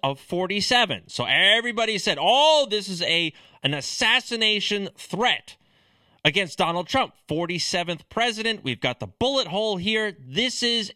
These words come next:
it." He's trying to make some kind of signal that Trump is going to be assassinated, or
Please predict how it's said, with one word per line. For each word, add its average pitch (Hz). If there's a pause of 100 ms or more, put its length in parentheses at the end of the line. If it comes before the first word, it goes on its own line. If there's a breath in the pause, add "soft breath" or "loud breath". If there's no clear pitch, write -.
it." 214
He's 185
trying 220
to 165
make 202 (100)
some 240
kind 202
of 160
signal 160 (380 loud breath)
that 147
Trump 226 (320 loud breath)
is 143
going 190
to 180
be 175
assassinated, 156 (140)
or 269